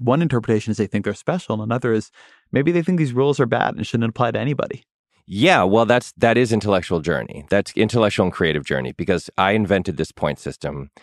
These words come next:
Speaker 2: and then I started doing the research into, you know, moral philosophy, and I was like, "Okay, well, this is sort of a consequentialist system, right? This is just like you have an action, it has a result, positive or negative. It's a quantifiable result."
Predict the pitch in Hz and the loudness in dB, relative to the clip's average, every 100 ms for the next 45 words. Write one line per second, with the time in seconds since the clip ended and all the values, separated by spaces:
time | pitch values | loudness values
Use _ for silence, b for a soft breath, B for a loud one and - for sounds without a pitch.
0 | b b b - 95 92 87 85 78 80 | b b b -2 2 4 4 2 0 2
1 | 92 82 92 82 76 82 78 71 69 73 | 2 2 0 0 0 0 0 -2 -4 -2
2 | 71 - - - - 78 73 - 78 73 | -4 -4 -12 -14 -8 -6 -6 -4 -4 -2
3 | 73 76 76 - 82 67 71 71 73 - | -2 -2 -4 -6 -6 -4 -2 -2 -2 0
4 | 67 62 - 71 78 76 95 120 113 104 | -2 -2 -4 -2 -2 -2 -4 0 2 4
5 | 120 120 151 147 113 104 92 92 - 76 | 2 0 0 0 2 2 0 0 -2 -2
6 | - 71 69 - 117 - 53 65 - - | 0 -2 -2 -2 -2 -4 -6 -4 -4 -4
7 | - 85 80 - 78 - 78 76 78 76 | -4 -4 -4 0 -2 -2 -2 0 0 0
8 | 71 73 - 76 73 73 76 71 73 71 | -2 -4 -4 -4 -2 -2 -2 -2 0 0
9 | - B B B B 90 78 78 71 71 | -4 B B B B 0 0 0 -2 -2
10 | 69 73 80 80 - - - 71 - - | -2 -2 -2 -2 -4 -4 -2 -2 -2 -2
11 | 73 73 71 64 82 78 82 | 0 0 -4 -4 -2 -2 -2